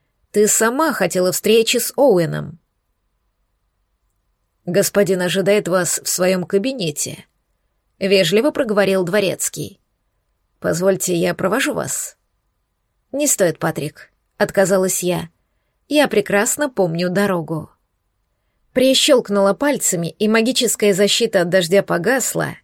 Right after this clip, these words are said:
неярко вспыхнув напоследок вокруг меня. Я чувствовала на своей спине пристальный взгляд Патрика все то время, пока поднималась на второй этаж. Поэтому старалась идти как можно неторопливее и величественнее,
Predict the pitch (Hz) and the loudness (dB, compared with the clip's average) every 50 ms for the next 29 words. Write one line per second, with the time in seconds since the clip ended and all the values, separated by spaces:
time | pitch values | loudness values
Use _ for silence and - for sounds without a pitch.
0 | _ - 208 233 240 311 339 330 - 262 208 - - - 302 294 - 247 214 - | _ -2 -2 0 2 2 0 2 2 0 0 0 0 -2 -2 -2 -2 -2 -4 -4
1 | - 180 160 180 165 - - 196 214 202 196 185 - 165 156 - 180 175 - - | -4 -4 -2 -2 -2 -2 0 0 2 0 0 -2 -2 -4 -4 -2 -2 -4 -2 -2
2 | 180 185 180 175 165 151 139 - - _ _ _ _ _ _ _ _ _ _ _ | -4 -4 -4 -4 -4 -6 -8 -12 -18 _ _ _ _ _ _ _ _ _ _ _
3 | _ _ _ _ _ _ _ _ _ _ _ _ _ _ - 208 240 262 262 - | _ _ _ _ _ _ _ _ _ _ _ _ _ _ 0 2 2 4 4 2
4 | 339 330 - - 269 254 240 214 208 202 - - 202 196 190 - - 202 220 262 | 0 0 -2 0 0 0 0 2 0 0 0 2 2 2 2 0 0 -2 0 0
5 | 302 294 202 220 220 226 220 - 208 196 190 190 170 156 160 185 196 196 196 - | 0 -2 0 2 2 2 2 0 -2 -2 -2 -2 -4 -2 0 2 2 2 2 0
6 | - 240 214 - 175 165 160 - 156 - - - - - 208 196 - - 185 165 | -2 -4 -2 -2 -4 -6 -6 -6 -10 -10 -10 -8 -4 0 0 0 2 0 0 2
7 | 202 277 311 247 190 - 185 175 - 180 - 175 175 160 180 185 208 226 220 196 | 2 2 2 0 -2 -4 -4 -4 -4 -4 -2 -2 -2 -2 -2 -2 0 0 0 0
8 | - - 185 160 - 180 180 185 185 180 180 - - - - - - - - - | -2 -4 -6 -6 -4 -2 -2 0 0 0 -2 -2 -6 -8 -8 -8 -8 -8 -10 -12
9 | - _ _ _ _ _ _ _ _ _ _ _ _ _ - 359 370 370 359 277 | -14 _ _ _ _ _ _ _ _ _ _ _ _ _ 0 2 2 2 2 0
10 | 269 240 - - 226 226 226 214 202 190 - - 190 180 - 247 - 202 180 - | 0 -2 0 2 2 2 2 2 2 2 0 -2 -2 -2 -2 -2 0 0 0 0
11 | 185 196 196 175 156 185 180 185 170 - 185 180 185 180 220 226 226 202 214 202 | 0 0 0 0 0 -2 -2 -2 0 0 0 0 0 0 0 0 2 4 4 2
12 | 196 - - - 220 202 190 208 220 294 359 339 - - 160 - - - 170 165 | 2 2 0 -2 -2 0 0 0 2 2 0 0 0 -2 -6 -6 -4 -4 -4 -4
13 | 165 160 156 151 147 143 | -2 -4 -4 -4 -6 -8